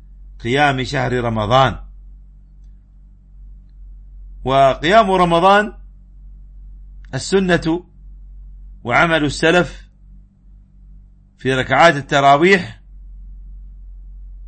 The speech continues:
ثبت في الصحيحين عن ابن عمر أن رجلا قال: "يا رسول الله، كيف صلاة الليل؟" قال الرسول صلى الله عليه وسلم: "مثنى مثنى،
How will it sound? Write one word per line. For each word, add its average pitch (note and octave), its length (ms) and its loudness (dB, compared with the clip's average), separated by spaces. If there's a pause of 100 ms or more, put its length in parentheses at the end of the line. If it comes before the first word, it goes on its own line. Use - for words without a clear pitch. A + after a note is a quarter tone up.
(600)
ثبت G3+ 340 0
في D3+ 100 -2
الصحيحين C#3+ 800 -4 (920)
عن A2+ 140 -6
ابن A2+ 160 -6
عمر D3 400 0 (1000)
أن C3 160 -6
رجلا D#3 500 0
قال: D3+ 260 0
"يا C#3+ 240 2
رسول C3+ 340 -4
الله، G2+ 400 -6 (1400)
كيف F3+ 260 0
صلاة D3 420 2
الليل؟" A#2 480 -4 (1400)
قال C#3 220 0
الرسول A#2+ 500 -6
صلى A#2 200 -8
الله A2+ 180 -6
عليه G#2+ 100 -4
وسلم: C3 580 -8
"مثنى B2 720 -4
مثنى، A#2+ 640 -6